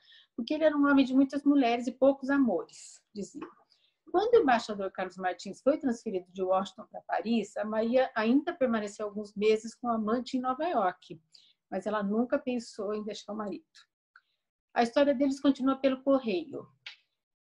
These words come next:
Eles tinham uma relação muito física, né? Nas palavras dela, numa carta que ela escreve. "De fato, nós dois temos uma necessidade de amor físico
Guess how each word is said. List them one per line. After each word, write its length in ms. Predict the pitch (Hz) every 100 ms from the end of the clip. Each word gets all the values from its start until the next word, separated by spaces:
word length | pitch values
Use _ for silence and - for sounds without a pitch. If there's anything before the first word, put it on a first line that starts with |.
| -
Eles 240 | 214 233
tinham 140 | - 285
uma 80 |
relação 360 | 240 247 247 247
muito 300 | 269 277 339
física, 800 | 339 - - 220 170 - - -
né? 360 | 175 214 233 202 - 185 185 -
Nas 280 | 202 214 -
palavras 500 | 226 226 233 240 214
dela, 400 | 170 - - 196 _ _ _ _ _ _ -
numa 220 | 190 185
carta 440 | - 196 175 - 196
que 120 | 180
ela 80 | 170
escreve. 420 | - - - - - - _ _ 247
"De 80 | 254
fato, 640 | - 247 254 254 - 175
nós 220 | 185 190
dois 220 | - 190 -
temos 320 | 208 202 190
uma 100 | 202
necessidade 640 | 190 - 202 190 208 202
de 100 | 196 208
amor 260 | 202 196
físico 680 | - - 247 254 285 277